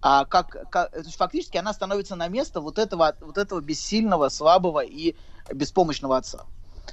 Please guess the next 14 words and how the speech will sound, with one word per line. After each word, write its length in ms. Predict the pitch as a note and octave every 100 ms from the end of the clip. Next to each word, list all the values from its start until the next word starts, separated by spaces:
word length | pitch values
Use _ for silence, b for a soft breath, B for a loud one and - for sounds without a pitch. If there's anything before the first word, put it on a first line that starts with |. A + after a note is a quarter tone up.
| B -
Вот. 420 | C#3+ D3+ B2+ - -
И, 360 | E3+ G3 G#3 F3+
значит, 460 | - C3+ D#3 C#3+ C#3+ B B B -
и, 420 | G3+ A3+ A#3+ B3 -
а, 360 | F3 E3+ E3+
решает, 520 | F3 F#3 A#3+ A#3 G3 - -
тащит 320 | A#3+ A3+ -
на 80 | F3+
себе 220 | F3+ F3
всю 160 | - G#3+
семью, 600 | - E3 C3 C3 C#3 C#3+
решает 520 | C#3+ - G#3 G#3 G#3
их 140 | F#3
проблемы, 840 | - G3 D#3+ D3 C#3+ C#3+ C#3+ D3